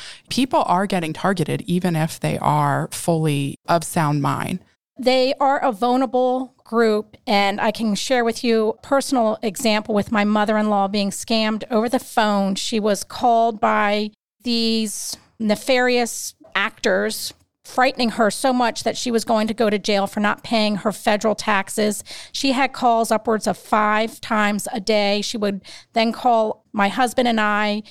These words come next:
Speaker 2: in tears, thinking she was gonna go to jail. We eventually had to change her phone number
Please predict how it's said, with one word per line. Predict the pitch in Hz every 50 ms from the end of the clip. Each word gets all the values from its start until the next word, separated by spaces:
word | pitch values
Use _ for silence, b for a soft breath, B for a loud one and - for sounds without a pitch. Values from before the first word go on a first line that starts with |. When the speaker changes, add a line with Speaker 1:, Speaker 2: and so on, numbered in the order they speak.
| B B B
Speaker 2:
in | 220 220 208 202
tears, | - - - 285 254 247 240 240 240 233 -
thinking | - 226 208 - 226
she | 208 - 233
was | 220 -
gonna | - 220 208
go | 190 214 202
to | 202 202
jail. | 185 - 214 214 220 208 202 202
We | 196 208 196
eventually | 196 226 233 226 - 262 214
had | 220 196
to | 185
change | - - - 233 233 233 240 233
her | 240 226
phone | 208 - 226 208 214 220
number | 214 202 202 202 208 202 196 196